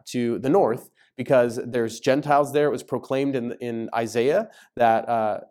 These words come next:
that the one who would come would be a light to all nations. Uh, but there's an interesting prophecy in Jeremiah chapter sixteen. And Jeremiah is a prophet who witnessed the destruction of Jerusalem. And so he saw all these people already being carried off into exile.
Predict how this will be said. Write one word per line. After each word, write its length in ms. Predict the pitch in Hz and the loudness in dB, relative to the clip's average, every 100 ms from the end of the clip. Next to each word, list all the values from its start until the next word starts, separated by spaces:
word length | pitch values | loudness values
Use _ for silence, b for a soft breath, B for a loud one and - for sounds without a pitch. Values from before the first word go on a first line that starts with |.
| _ - | _ -8
that 240 | 120 104 | -4 -2
the 60 | 120 | 0
one 200 | 127 127 | 0 0
who 100 | 127 | -2
would 140 | 127 | -4
come 160 | 127 123 | -2 -2
would 100 | 120 | -2
be 80 | 117 | -2
a 60 | |
light 300 | 104 113 117 - | 0 0 -2 -8
to 180 | 110 - | -14 -4
all 220 | 113 117 | -2 -2
nations. 640 | 120 127 - 165 214 - _ b b - | -4 -6 -6 -8 -10 -16 _ b b 0
Uh, 140 | 123 | 0
but 100 | 139 | 2
there's 180 | 180 185 | 2 4
an 80 | 190 | 4
interesting 480 | 240 294 - 233 | 4 4 4 2
prophecy 640 | - - 185 175 - 120 117 | 2 0 0 0 -2 -4 -4
in 140 | 120 | -6
Jeremiah 500 | 113 143 135 120 120 | -2 0 2 2 0
chapter 280 | - 107 110 | 0 -4 -4
sixteen. 680 | - 113 - 190 143 107 - _ _ _ _ _ _ _ - | -10 -12 -8 -4 -4 -4 -10 _ _ _ _ _ _ _ -4
And 100 | 135 | -4
Jeremiah 420 | 127 190 214 190 | 2 4 6 4
is 100 | 165 | 4
a 60 | 135 | 0
prophet 380 | - 151 147 123 | 2 2 2 -2
who 100 | 131 | -2
witnessed 400 | 127 151 147 147 | 0 0 -2 -4
the 60 | |
destruction 460 | 117 113 135 127 127 | -8 -2 -2 -2 -4
of 60 | 110 | -8
Jerusalem. 560 | 110 113 113 85 67 _ _ _ b b b b b | -4 -4 -4 -8 -12 _ _ _ b b b b b
And 160 | 120 | -4
so 180 | - 127 | 2 2
he 160 | 117 180 | 4 0
saw 180 | 185 180 | 4 6
all 220 | 131 151 | 6 6
these 140 | 156 | 4
people 240 | - 156 139 | 0 2 4
already 280 | 131 143 147 | 6 4 4
being 200 | 139 131 | 0 -2
carried 300 | 143 135 131 | 0 2 4
off 200 | 123 120 | 2 0
into 160 | 104 | -2
exile. 540 | 151 147 160 147 143 | -2 0 2 4 2